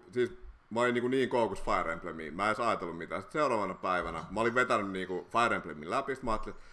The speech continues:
ai niin, Animal Crossingia vois pelata taas. Sitten yhtäkkiä, ää, siinä on semmonen juttu, että mistä voi tsekkaa, että onko se sun tavallaan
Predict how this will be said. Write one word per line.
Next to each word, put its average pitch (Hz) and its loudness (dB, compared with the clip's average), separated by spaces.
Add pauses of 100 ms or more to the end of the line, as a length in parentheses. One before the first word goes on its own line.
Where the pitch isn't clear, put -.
(220)
ai 180 -6
niin, 147 -2
Animal 101 0
Crossingia 73 -10
vois 73 -12
pelata 65 -8
taas. - -16 (140)
Sitten - -2
yhtäkkiä, 113 0 (600)
ää, 98 4
siinä 135 0
on 131 2
semmonen 139 6
juttu, 127 4
että 87 0
mistä 92 -8
voi 95 0
tsekkaa, 92 -2
että 76 -8
onko 82 -6
se 92 -8
sun 85 -8
tavallaan 82 -4